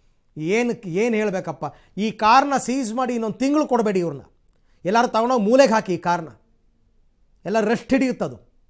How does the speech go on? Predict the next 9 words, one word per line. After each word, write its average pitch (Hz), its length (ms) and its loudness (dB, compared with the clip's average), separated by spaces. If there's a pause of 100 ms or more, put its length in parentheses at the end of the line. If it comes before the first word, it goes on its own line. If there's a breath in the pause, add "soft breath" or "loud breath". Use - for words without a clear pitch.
(1000)
ಬುದ್ಧಿ 165 520 0
ಇಲ್ಲ 269 220 4
ಜನಗಳಿಗೆ. 202 600 -2
ಇಷ್ಟ, - 220 -10 (260 soft breath)
ಆ 156 100 -2
ಪೊಲೀಸರೇನು 247 640 4
ಖುಷಿಯಿಂದ 269 460 -2
ಈ 262 120 4
ಕೆಲಸ 220 280 -4